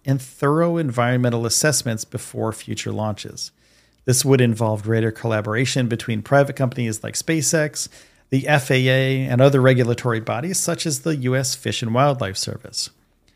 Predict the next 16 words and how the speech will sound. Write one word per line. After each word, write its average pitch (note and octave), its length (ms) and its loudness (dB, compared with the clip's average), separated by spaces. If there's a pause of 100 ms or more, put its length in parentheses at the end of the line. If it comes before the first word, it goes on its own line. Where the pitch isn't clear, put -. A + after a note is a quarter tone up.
(240)
The C3 100 6
objective B2 560 2
would A2+ 180 -2
be G#2 200 -4
to - 140 -6
develop G#2+ 440 -6
comprehensive A#2+ 680 -2
safety C3 400 0
environmental B2 540 4
guidelines A#2+ 680 0 (400)
that B2 80 2
minimize D#3+ 520 4
risks A#2+ 260 -2
to C3 120 -4
communities, D#3 640 -2
wildlife, C#3 600 0